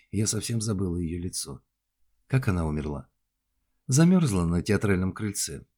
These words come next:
Звучит неправдоподобно, но все так и было. Если бы не колонна, за которой она лежала, возможно, ее кто-нибудь и заметил бы. Но с улицы крыльцо служебного входа не просматривается». «Это было убийство?»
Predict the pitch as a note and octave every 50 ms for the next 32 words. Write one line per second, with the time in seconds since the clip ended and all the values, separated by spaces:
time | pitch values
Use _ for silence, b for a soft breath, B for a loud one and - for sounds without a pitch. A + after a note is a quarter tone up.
0 | _ - G2+ F#2+ F#2+ G#2+ F2+ - - G2+ - F#2 F#2+ F2+ - - F#2 F2+ F2 F2
1 | D#2+ - G2+ F2 F2 B2 A#2 F#2 E2 D2 C#2+ _ _ _ _ _ - F#2 F#2+ F2+
2 | - - F#2+ - - - - G#2 F#2 F2 F2+ D#2+ C2+ A#1+ - - _ _ _ _
3 | _ _ _ _ _ _ _ _ - E3 F3 E3 - D3 C3+ D3 C#3+ C#3 C3 C#3+
4 | C#3+ C#3+ D3+ C#3+ B2 F#2 F2 - G2 - G2 E2+ F2+ F2 F2 F2 F2 F2+ D2+ F2
5 | E2 D#2 D#2 F2 E2+ D#2+ G2+ G2 E2+ E2 F#2+ F#2 F#2 F#2 E2+ _ - G2 F2 E2+
6 | E2+ E2+ E2 - - - F#2+ F2+ F#2+ A2 B2+ - F2 D#2+ D2 C2 C2 - _ _
7 | _ _ _ _ _ _ - G#2 G#2 F#2+ E2+ - G#2+ G#2 G2 F2+ - F#2+ - -
8 | F#2+ F#2 E2+ - - G2+ F#2+ E2+ E2 - - - F#2 F#2 F#2 F2 F#2+ F#2 E2 F#2
9 | F#2 E2+ E2 - A2 G2 F2 E2 F2 E2 - F#2 F2+ - - A#2 B2+ C3 - D3
10 | C#3 B2+ C3 - - - - _ _ _ _ _ _ _ _ _ _ _ _ _
11 | _ _ - G2+ - - G#2+ A2 B2 A#2+ A#2+ B2 B2+ D3+ F3 F3 - - - D2+
12 | C#2